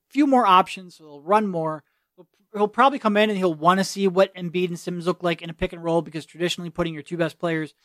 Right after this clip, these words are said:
in a pick and roll is, is what you wanna do.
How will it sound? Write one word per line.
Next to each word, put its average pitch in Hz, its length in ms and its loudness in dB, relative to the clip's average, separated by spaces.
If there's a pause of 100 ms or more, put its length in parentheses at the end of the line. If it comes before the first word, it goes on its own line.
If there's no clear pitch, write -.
(340)
in 262 100 6
a 233 60 6
pick 254 160 4
and 233 120 0
roll 220 280 8
is, 180 340 4
is 175 340 0
what 196 340 0
you 180 120 -6
wanna 180 220 -2
do. 165 340 0